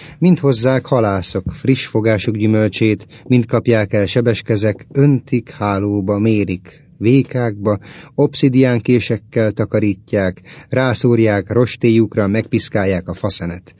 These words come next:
A lassan piruló halzsír illatával telik meg a levegő, az éhesek, napszámosok, munkakeresők, teherhordók odasereglenek, s ki ki munkája után nyel egy falatot. Templomváros volt, ahová a menet megérkezett.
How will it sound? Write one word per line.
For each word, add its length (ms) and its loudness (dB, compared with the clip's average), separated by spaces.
A 80 -2
lassan 340 2
piruló 380 4
halzsír 600 2
illatával 720 0
telik 280 -2
meg 120 -2
a 60 -2
levegő, 520 2
az 120 2
éhesek, 560 0
napszámosok, 840 -2
munkakeresők, 1040 0
teherhordók 840 0
odasereglenek, 840 0
s 100 -12
ki 160 0
ki 160 2
munkája 500 2
után 400 0
nyel 180 0
egy 140 -2
falatot. 600 -6
Templomváros 880 0
volt, 340 -2
ahová 460 -2
a 40 -2
menet 340 -2
megérkezett. 920 -6